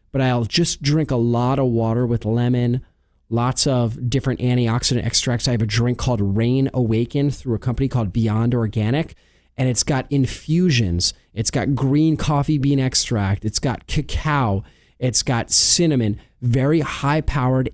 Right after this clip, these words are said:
antioxidant infusions that provide mega dose of clean energy into my body. I'll drink water with lemon like we talked about before. All those things provide antioxidants,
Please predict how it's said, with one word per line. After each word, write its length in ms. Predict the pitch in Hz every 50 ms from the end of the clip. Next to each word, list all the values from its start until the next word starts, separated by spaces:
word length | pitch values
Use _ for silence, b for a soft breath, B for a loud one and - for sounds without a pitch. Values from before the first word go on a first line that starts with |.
| -
antioxidant 760 | 135 135 139 151 160 160 147 135 131 127 - - 156 127 123 113
infusions 840 | 107 107 - - - - 214 220 170 123 139 120 113 113 110 - B B B B B B
that 200 | - 139 131 139
provide 380 | - - 165 143 143 139 135 117
mega 420 | 120 127 139 151 156 165 160 170
dose 240 | 151 151 139 127 -
of 140 | 127 110 -
clean 280 | - - 156 151 147 143
energy 400 | 131 131 135 131 117 123 117 -
into 180 | 123 131 120
my 160 | 113 110 104
body. 480 | 104 113 135 147 147 135 104 95 92 b b b b b b
I'll 120 | - 120 131
drink 280 | 123 139 143 131 -
water 380 | 120 120 123 120 131 135 143 139
with 160 | 127 127 113
lemon 420 | 117 120 127 143 156 160 151 127
like 180 | 117 113 113 -
we 80 | 120 113
talked 260 | - 120 113 - -
about 180 | 120 107 110
before. 520 | - 104 - - - 190 185 151 131 120 B B B B B -
All 240 | - 165 190 208 190
those 260 | 202 202 170 - -
things 220 | 190 180 160 -
provide 460 | - - 147 127 135 131 127 117 - -
antioxidants, 1200 | 139 143 147 156 - 175 160 156 - 120 147 175 202 190 - - 147 117 110 107 113 113 - -